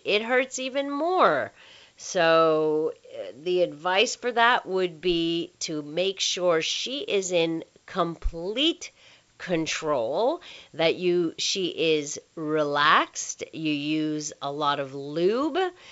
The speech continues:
and you go so, so slowly, like a little bit, a little bit, a little bit, and that's it. But make sure that she is in control and she's guiding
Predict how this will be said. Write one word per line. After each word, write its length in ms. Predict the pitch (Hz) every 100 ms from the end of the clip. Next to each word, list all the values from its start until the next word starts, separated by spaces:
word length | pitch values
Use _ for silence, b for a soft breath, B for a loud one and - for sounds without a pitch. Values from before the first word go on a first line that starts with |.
| B B B -
and 460 | 165 175 165 165 147 -
you 400 | 180 196 214 214
go 600 | 170 208 202 202 208 196 - -
so, 1120 | 175 - - - 277 269 254 233 220 220 226 - -
so 880 | - - 220 190 175 170 170 170 - _
slowly, 1000 | - - 170 170 165 156 107 101 147 226 B B B -
like 300 | 151 156 - -
a 80 |
little 480 | 165 170 208 214 208
bit, 400 | 156 185 165 - -
a 80 |
little 320 | 160 165 165 156
bit, 340 | 151 147 -
a 80 | 139
little 260 | 151 139 131
bit, 320 | 131 101 - -
and 220 | 139 131
that's 440 | 143 147 - - - _
it. 280 | 151 143 -
But 200 | 131 117
make 300 | 156 180 202
sure 560 | - - 208 180 165 -
that 260 | 151 147
she 520 | - - 220 214 214 -
is 140 | 170
in 140 | 165 160
control 540 | 156 147 156 147 143
and 200 | - 139
she's 340 | - 196 185 139
guiding 920 | 123 160 180 214 185 131 120 156